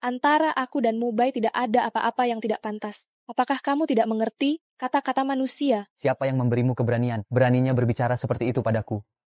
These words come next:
Speaker 2: Itu Mubai, kan?
Speaker 1: Bahkan jika kamu tidak percaya padaku, juga harus percaya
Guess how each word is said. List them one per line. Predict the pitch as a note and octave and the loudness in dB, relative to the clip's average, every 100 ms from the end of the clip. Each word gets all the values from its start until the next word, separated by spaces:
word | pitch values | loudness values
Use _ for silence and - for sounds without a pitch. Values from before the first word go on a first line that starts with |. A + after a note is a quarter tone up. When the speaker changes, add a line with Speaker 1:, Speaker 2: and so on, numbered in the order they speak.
| _ _ _ _ _ _ _ _ C#3+ | _ _ _ _ _ _ _ _ -2
Speaker 2:
Itu | |
Mubai, | C3 B2+ B2 B2+ B2+ | 0 2 2 0 -2
kan? | A#2 B2+ C3+ - _ _ _ _ _ _ _ _ _ _ _ _ | -4 -6 -8 -14 _ _ _ _ _ _ _ _ _ _ _ _
Speaker 1:
Bahkan | B3 B3+ D#4 D4+ | -4 0 0 0
jika | B3 A#3 | 0 0
kamu | A#3 A#3 | 0 -2
tidak | A#3+ A3 A#3+ | -2 -2 -2
percaya | A#3 B3 B3 | -2 -2 0
padaku, | B3 A#3 - D4+ E4+ _ _ _ _ _ | 2 0 0 -4 -4 _ _ _ _ _
juga | E4 D4+ B3 | 2 4 2
harus | A3+ | -2
percaya | - - G#3+ G#3 | -4 -6 -4 -4